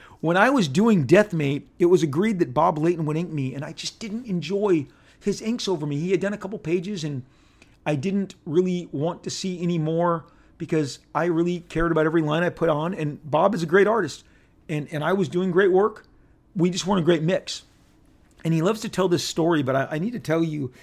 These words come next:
the way it is. He loves to tell people, "Oh, I had to fly to Anaheim to make sure Rob did the pages." No, he got there and realized the pages were done. I was trying to have as many inked by my own inking crew, Danny, Mickey, and John Sabal,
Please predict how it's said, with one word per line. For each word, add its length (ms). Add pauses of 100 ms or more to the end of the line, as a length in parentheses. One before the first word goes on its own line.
(120)
the 100
way 160
it 100
is. 120
He 80
loves 180
to 40
tell 100
people, 220
"Oh, 120
I 120
had 140
to 120
fly 300
to 80
Anaheim 640
to 60
make 140
sure 180
Rob 260
did 100
the 60
pages." 360 (320)
No, 380
he 180
got 260
there 140
and 100
realized 440
the 40
pages 320
were 140
done. 520 (440)
I 80
was 140
trying 240
to 60
have 120
as 140
many 300
inked 340
by 100
my 200
own 200
inking 380
crew, 300
Danny, 280
Mickey, 320
and 100
John 280
Sabal, 500